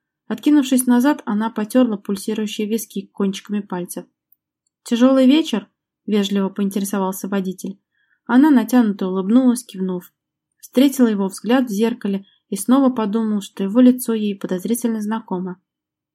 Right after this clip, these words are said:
«Мы раньше не встречались?» спросила Лера настороженно. Мужчина промолчал,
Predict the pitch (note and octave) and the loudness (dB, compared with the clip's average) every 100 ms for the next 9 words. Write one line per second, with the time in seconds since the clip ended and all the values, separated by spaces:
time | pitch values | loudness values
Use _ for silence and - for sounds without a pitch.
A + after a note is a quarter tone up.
0 | _ A3 A#3+ B3 B3+ B3 A#3+ A#3+ B3 D4 | _ 2 4 4 6 6 6 2 2 2
1 | D#4 B3+ - _ _ _ - - G3+ - | 2 0 -2 _ _ _ -12 -6 -4 -2
2 | G3+ G3 G3+ G3 F#3 F#3 G#3+ G3+ F3+ F#3 | -2 0 -2 -2 -4 -6 -6 -4 -4 -6
3 | F3+ F3+ _ _ _ _ _ - G3+ G3 | -8 -10 _ _ _ _ _ -4 -4 0
4 | D4 D4 C4 B3+ B3+ B3 - F#3+ | 2 2 4 6 6 4 -2 -6